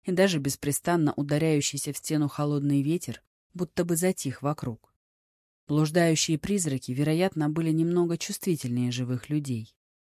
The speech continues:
Он ощутил, что вокруг нет и следа дыхания,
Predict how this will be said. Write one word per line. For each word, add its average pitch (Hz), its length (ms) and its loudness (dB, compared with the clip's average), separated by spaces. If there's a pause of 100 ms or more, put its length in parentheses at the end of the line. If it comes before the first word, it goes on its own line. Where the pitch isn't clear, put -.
(240)
Он 156 180 4
ощутил, 156 540 0
что 147 200 -4
вокруг 139 460 -2
нет 139 260 0
и - 80 -4
следа 151 380 -2
дыхания, 139 680 -2